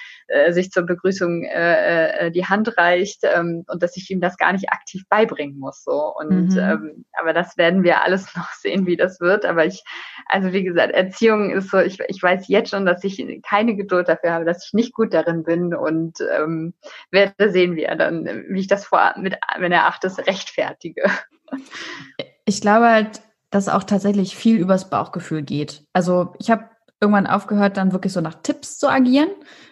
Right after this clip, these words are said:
Speaker 2: Ähm, und mir hat das doll geholfen, ähm, wenn ich einfach nach Bauchgefühl vieles mache. Und manchmal frage ich mich dann auch so, „Ist es eigentlich genug?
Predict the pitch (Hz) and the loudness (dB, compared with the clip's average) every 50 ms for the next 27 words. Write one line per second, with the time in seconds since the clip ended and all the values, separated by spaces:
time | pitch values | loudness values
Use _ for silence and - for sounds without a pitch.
0 | _ _ - 202 202 196 202 202 202 196 196 190 190 202 226 226 226 208 202 - | _ _ 2 4 6 6 6 4 4 2 4 6 6 6 6 4 0 -4 -6 -8
1 | - _ - - 180 190 202 190 180 175 165 165 165 165 - 185 190 208 240 269 | -14 _ -4 -2 -2 0 -2 -2 -6 -6 -6 -6 -8 -6 -4 -2 0 2 0 0
2 | 262 - _ _ _ _ _ _ _ _ _ - 175 175 175 175 175 170 170 175 | -2 -8 _ _ _ _ _ _ _ _ _ -2 0 2 2 2 2 2 2 0
3 | 175 175 196 - - - 180 180 185 185 - - 185 175 190 190 190 190 180 175 | 0 -2 -4 -8 -4 -2 0 0 0 -2 -2 0 0 0 2 2 2 2 2 0
4 | - _ _ _ - - 156 147 - - - 139 - - 156 151 147 147 - - | -4 _ _ _ -2 0 0 0 0 -2 -8 -10 -6 -4 -4 -4 -4 -6 -6 -6
5 | 165 151 156 151 151 - - _ - 147 135 147 - - - 170 185 233 - 285 | -4 -4 -4 -6 -6 -10 -14 _ -6 -6 -6 -6 -6 -6 -4 0 0 0 2 0
6 | 254 247 - 240 233 240 233 240 220 - - - - - 226 226 - - 220 220 | -2 0 0 0 0 2 2 0 0 0 -2 0 2 2 2 2 4 4 4 4
7 | 226 226 - - - - - - - _ - - - - 165 - - 160 165 165 | 4 2 -4 -12 -20 -20 -20 -20 -18 _ -4 -4 -4 -4 -6 -2 0 2 2 2
8 | 165 - - 175 170 180 196 214 226 226 226 226 226 - - - | 0 0 2 4 6 6 8 8 8 6 6 4 0 -6 -14 -16